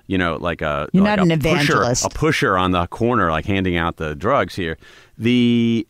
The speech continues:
Speaker 1: here's what I do. So I have noise-canceling headphones, and so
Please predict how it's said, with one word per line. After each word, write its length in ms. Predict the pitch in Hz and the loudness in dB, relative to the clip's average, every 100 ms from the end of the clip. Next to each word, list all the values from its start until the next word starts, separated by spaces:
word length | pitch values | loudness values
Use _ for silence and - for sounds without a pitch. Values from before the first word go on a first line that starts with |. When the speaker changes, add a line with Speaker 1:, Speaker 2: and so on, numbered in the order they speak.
| _ _ _ _ _ _ _ _ _ _ - | _ _ _ _ _ _ _ _ _ _ -2
Speaker 1:
here's 200 | 139 127 | 0 2
what 100 | 104 | 0
I 80 | |
do. 140 | 80 69 | -2 -4
So 240 | - 101 - | -2 0 0
I 260 | 107 120 | 0 0
have 420 | 104 104 95 87 | 0 0 -2 -2
noise-canceling 680 | 104 98 95 - 90 85 80 | -2 -2 -4 -6 -8 -6 -8
headphones, 420 | 76 - 53 57 | -10 -12 -14 -12
and 140 | 80 78 | -12 -8
so 300 | 82 80 | -6 -6